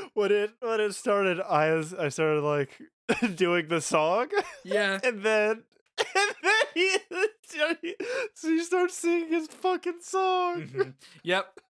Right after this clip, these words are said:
Speaker 2: Soga King standing atop the Tower of Justice. He starts singing his song. Robin remembers Saul as he was being frozen,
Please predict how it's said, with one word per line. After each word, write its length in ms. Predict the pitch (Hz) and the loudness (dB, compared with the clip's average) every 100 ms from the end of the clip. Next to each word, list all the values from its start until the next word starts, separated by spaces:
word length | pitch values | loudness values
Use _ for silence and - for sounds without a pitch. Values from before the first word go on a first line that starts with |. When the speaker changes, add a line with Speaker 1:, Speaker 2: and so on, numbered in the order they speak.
| 466 466 - | -2 0 -2
Speaker 2:
Soga 320 | 453 - 277 208 | 0 2 0 0
King 300 | 196 170 165 | -2 -2 0
standing 420 | 208 247 240 202 | 2 2 0 -2
atop 460 | - 262 269 - 480 | 2 2 2 -4 -10
the 80 | 139 | -4
Tower 360 | 147 135 127 | 0 0 0
of 100 | 117 | -2
Justice. 560 | 139 120 - 117 113 - _ _ - - 427 - _ _ _ - | 0 -2 -2 -4 -4 -8 _ _ -20 -4 -4 -4 _ _ _ -14
He 140 | 156 | -12
starts 300 | - 139 131 | -2 -2 -2
singing 260 | 147 135 123 | -4 -2 -2
his 160 | 110 | -4
song. 600 | - 156 147 135 127 123 - _ _ | -2 0 2 0 -2 -4 -10 _ _
Robin 400 | 139 139 139 131 | -2 0 2 0
remembers 720 | 127 120 117 113 107 104 - - _ - | 0 0 0 0 -2 -4 -8 -16 _ -16
Saul 640 | - - 151 123 107 107 - _ _ _ - | -8 -2 0 2 0 -4 -12 _ _ _ -4
as 180 | 120 | -4
he 320 | - 113 110 95 | -2 -6 -6 -8
was 280 | 107 104 - | -10 -12 -10
being 240 | 120 107 | -8 -8
frozen, 540 | - 127 127 113 104 | -4 -2 -2 -4 -10